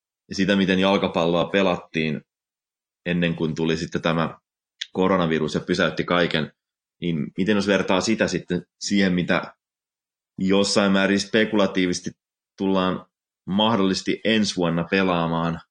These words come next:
ensi kaudella, tai ylipäänsä siinä vaiheessa, kun jalkapallo jossain vaiheessa palaa, palaa taas arkikalenteriin, niin minkälaiseen suuntaan ollaan menty, ketkä sitä dominoi ja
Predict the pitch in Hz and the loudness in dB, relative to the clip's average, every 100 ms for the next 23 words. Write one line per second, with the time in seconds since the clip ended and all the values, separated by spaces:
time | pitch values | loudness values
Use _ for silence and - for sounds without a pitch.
0 | _ _ _ _ _ _ _ 85 98 - | _ _ _ _ _ _ _ -2 -2 0
1 | 101 98 92 87 85 78 - _ _ _ | 2 2 2 2 0 -2 -6 _ _ _
2 | _ _ _ _ 87 98 98 92 90 92 | _ _ _ _ 0 2 2 2 2 2
3 | 92 87 87 87 90 90 85 87 85 87 | 2 2 0 0 2 2 0 0 0 0
4 | 90 90 80 76 - _ _ _ - 85 | 0 0 -2 -2 -8 _ _ _ -12 0
5 | 87 87 85 82 87 95 92 80 85 - | 0 2 -2 -2 -2 0 2 0 -4 -10
6 | _ _ _ _ _ _ _ - 101 95 | _ _ _ _ _ _ _ -2 2 2
7 | 87 87 87 92 87 90 87 85 82 82 | 2 0 2 0 0 -2 0 0 0 -2
8 | 80 82 80 80 78 - _ _ _ _ | -2 -2 -2 -2 -4 -8 _ _ _ _
9 | _ 58 78 92 92 87 85 87 92 92 | _ -12 -4 -2 2 0 0 -2 0 -2
10 | 90 85 87 85 90 95 92 85 - 87 | 0 0 0 0 0 2 0 -2 -4 -4
11 | - 87 90 85 90 90 82 80 82 | -2 -2 -2 0 0 2 0 -2 -2